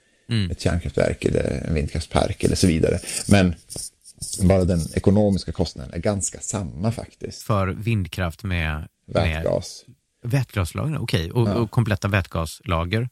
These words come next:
Speaker 2: Ja, precis. Och, eh, och, och kärnkraft då. Men i kärnkraften så räknar vi inte in då, eh, kostnader för effektreserven och så vidare.
Speaker 1: Vad är det som gör då att man inte har byggt storskalig lagring av vind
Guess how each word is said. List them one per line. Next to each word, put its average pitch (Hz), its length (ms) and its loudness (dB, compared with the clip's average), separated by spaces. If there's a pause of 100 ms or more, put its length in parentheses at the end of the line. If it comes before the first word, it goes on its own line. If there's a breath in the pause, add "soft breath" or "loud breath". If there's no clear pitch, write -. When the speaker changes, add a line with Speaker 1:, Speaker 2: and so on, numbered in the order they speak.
Speaker 2:
Ja, - 260 -2 (280 soft breath)
precis. 92 500 -4
Och, - 460 -2
eh, 76 340 0 (180)
och, 95 120 0
och 95 140 -4
kärnkraft - 640 -6
då. - 200 -10 (240 soft breath)
Men 110 120 2
i 107 60 6
kärnkraften 107 640 2
så 95 100 0
räknar 92 340 0
vi 82 100 -2
inte 80 360 -2
in 80 260 -4
då, 67 380 -6 (200)
eh, - 460 -12 (100)
kostnader - 300 -8
för - 100 -4
effektreserven - 720 -4
och 107 100 -14
så - 100 -18
vidare. 98 320 -10 (160)
Speaker 1:
Vad 139 500 0 (220)
är 101 100 0
det 95 100 -4
som 104 180 -2
gör 143 300 -2
då 92 300 -2 (140)
att - 140 -6
man 101 120 4
inte 101 180 2
har 107 120 2
byggt 175 220 -2
storskalig 85 760 0
lagring 82 400 0
av 87 160 -12
vind 90 300 -4